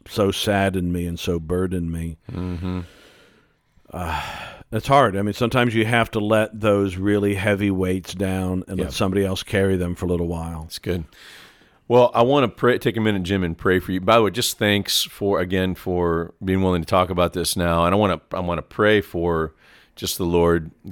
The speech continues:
Speaker 2: giving you strength as you enter back in. You had a long drive. You got a busy weekend ahead of you. And,
Speaker 1: Yeah.
Speaker 2: um, so I wanna just take a minute and, uh,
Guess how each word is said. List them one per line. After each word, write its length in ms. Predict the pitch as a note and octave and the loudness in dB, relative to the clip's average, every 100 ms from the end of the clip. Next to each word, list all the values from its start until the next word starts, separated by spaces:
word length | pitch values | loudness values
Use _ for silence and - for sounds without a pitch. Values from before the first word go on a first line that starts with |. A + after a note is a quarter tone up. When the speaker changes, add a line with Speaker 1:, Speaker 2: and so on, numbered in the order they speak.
| F2 | -6
Speaker 2:
giving 340 | F#2+ F2 F2 | -2 0 -2
you 120 | E2+ | -2
strength 540 | E2 - - F#2 F#2+ F#2+ | 0 0 0 0 0 -2
as 120 | E2+ | -2
you 120 | E2+ | 0
enter 180 | E2+ E2 | 0 0
back 320 | D#2+ D#2 - | 0 0 0
in. 320 | F2+ F2 F2 | -2 0 0
You 120 | E2+ E2 | 0 0
had 100 | D#2+ | 0
a 40 | |
long 380 | D#2+ E2+ E2+ E2+ | 0 2 0 0
drive. 420 | D#2+ D#2+ E2+ E2 | -2 0 0 -2
You 80 | E2 | -4
got 120 | D#2+ | -6
a 40 | |
busy 260 | D2+ F2 E2 | -4 -4 -4
weekend 460 | D#2 E2 - D#2+ D2 | -6 -6 -6 -6 -4
ahead 240 | D2+ D2+ | -4 -6
of 80 | D2+ | -6
you. 220 | D#2+ D#2+ | -6 -8
And, 120 | D2+ - | -8 -8
Speaker 1:
Yeah. 200 | F#2 E2 - _ - | -6 -6 -8 _ -4
Speaker 2:
um, 280 | F2 E2 D#2+ | 0 0 -2
so 380 | - - F#2 F2 - | -4 2 2 0 -2
I 60 | G#2 | 0
wanna 180 | B2 G#2+ | 0 0
just 120 | - | -2
take 120 | G2+ | -2
a 60 | F2+ | 0
minute 360 | F2+ F2 F2 - | 0 0 -2 -4
and, 260 | E2+ E2 D#2+ | -2 0 2
uh, 140 | D#2 | 0